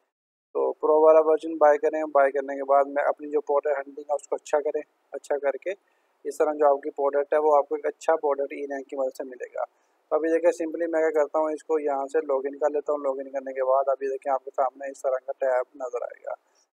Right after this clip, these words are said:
तो ये देखिए मैंने एक शॉप को मैंने इसके साथ कनेक्ट किया। अच्छा ये आपको पता होना चाहिए कि जो ये शॉप है ना,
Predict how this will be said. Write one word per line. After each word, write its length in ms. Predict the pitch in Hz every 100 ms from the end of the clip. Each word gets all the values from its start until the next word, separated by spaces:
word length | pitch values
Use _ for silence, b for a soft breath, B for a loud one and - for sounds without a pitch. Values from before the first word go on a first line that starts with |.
| -
तो 80 | 156
ये 100 | 160
देखिए 200 | 160 160
मैंने 260 | 156 156
एक 120 | 156
शॉप 240 | - 160 147
को 80 | 165
मैंने 220 | 156 156
इसके 180 | 143 160
साथ 160 | 147 147
कनेक्ट 320 | 156 143 -
किया। 300 | 160 165 160
अच्छा 200 | 151 165
ये 60 |
आपको 340 | 165 156 156 156
पता 240 | 156 160
होना 140 | 160 160
चाहिए 320 | 151 147 151
कि 100 | 160
जो 400 | 156 151 147 151
ये 160 | 147
शॉप 440 | 147 - 139 147 170
है 80 | 147
ना, 180 | 160